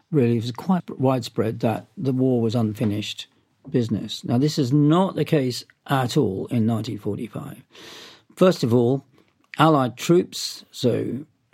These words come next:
Americans, British, British Imperial troops,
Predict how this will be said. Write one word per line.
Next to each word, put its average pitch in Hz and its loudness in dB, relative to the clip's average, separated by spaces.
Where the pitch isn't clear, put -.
Americans, 123 0
British, - -2
British 104 -8
Imperial 117 2
troops, 113 -4